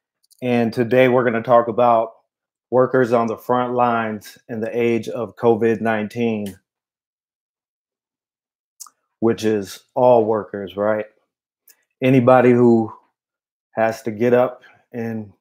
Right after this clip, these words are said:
go to work today, they're on the front, front lines and they're at risk. So we need to make sure that we are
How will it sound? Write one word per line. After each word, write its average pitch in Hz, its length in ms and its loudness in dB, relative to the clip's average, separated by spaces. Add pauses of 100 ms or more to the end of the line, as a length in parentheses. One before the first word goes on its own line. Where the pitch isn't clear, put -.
(360)
go 120 160 4
to 120 80 4
work 127 300 4
today, 131 580 2 (920)
they're 123 180 4
on 123 120 2
the 107 80 -2
front, 127 300 0 (240)
front 135 300 0
lines 139 400 0
and 110 320 -4 (180)
they're 113 360 -6
at 110 200 -8
risk. 113 500 -6 (200)
So 107 480 -8 (880)
we 117 100 -2
need 113 180 0
to 110 80 0
make 113 220 0
sure 117 340 4
that 104 420 -2 (280)
we 113 260 2
are 107 400 -2